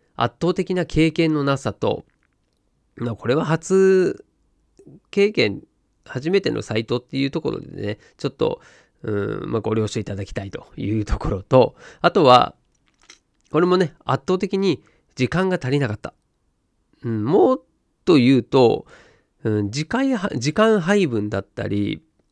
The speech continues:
あとは、何にどれぐらい時間がかかるのかっていうですね、その予測が全く立たないっていうところも問題だったかなというふうに思います。うん、まあ、これも経験不足と言ってしまえばそれまでなんですけれども、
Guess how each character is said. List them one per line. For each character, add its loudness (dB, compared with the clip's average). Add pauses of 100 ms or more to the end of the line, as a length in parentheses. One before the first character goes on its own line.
あ -6
と -2
は、 0 (800)
何 4
に -4 (120)
ど 0
れ 6
ぐ 0
ら 4
い 4
時 -4
間 0
が -2
か -2
か -4
る 0
の -2
か -2
っ -4
て -14
い -4
う -8
で -12
す -14
ね、 -8
そ -8
の -2
予 0
測 -2
が 0
全 -4
く -8
立 -4
た 0
な 0
い 0
っ -10
て -2
い 4
う 2
と -4
こ 0
ろ 2
も 0
問 2
題 4
だ 2
っ -2
た -6
か -4
な 0
と -4
い -2
う -4
ふ -4
う -6
に -4
思 -6
い -6
ま -6
す。 -16 (800)
う -6
ん、 -2
ま 4
あ、 0
こ 4
れ 6
も 0
経 4
験 0
不 0
足 -4
と -2
言 0
っ -2
て -2
し -6
ま 0
え 2
ば -4
そ -4
れ 0
ま 0
で -4
な -6
ん -8
で -12
す -20
け -8
れ -10
ど -8
も、 -4